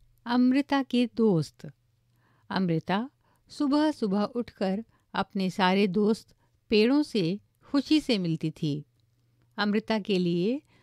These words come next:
रोज़ उनमें से एक पेड़ उस दिन के लिए ख़ास होता था। वह उस पेड़ से लिपटकर उसके कान में धीरे से कहती,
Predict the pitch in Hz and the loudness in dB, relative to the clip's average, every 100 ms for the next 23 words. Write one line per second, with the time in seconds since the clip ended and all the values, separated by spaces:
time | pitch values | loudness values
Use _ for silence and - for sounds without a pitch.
0 | _ - 220 277 320 - 226 226 226 220 | _ -2 0 2 0 -2 -2 0 0 0
1 | 214 - 196 208 _ - 175 254 - _ | -2 0 -2 -2 _ -2 0 -2 -8 _
2 | _ 254 247 294 302 - 226 196 233 254 | _ -2 2 2 2 2 2 2 0 -2
3 | 240 240 - 175 143 143 151 139 139 _ | 0 0 0 -4 -4 -6 -6 -8 -12 _
4 | _ _ _ _ _ 208 214 220 254 285 | _ _ _ _ _ -2 2 2 2 0
5 | 285 - 214 185 180 214 185 196 233 254 | -4 -2 -2 0 0 0 0 0 -2 -4
6 | - 339 262 - _ _ 226 220 - 214 | -2 0 -2 -6 _ _ -6 -4 -2 -2
7 | - 175 190 190 220 254 208 208 220 - | 0 0 0 0 0 0 0 0 0 -2
8 | - 170 175 262 311 | -2 0 0 -2 -4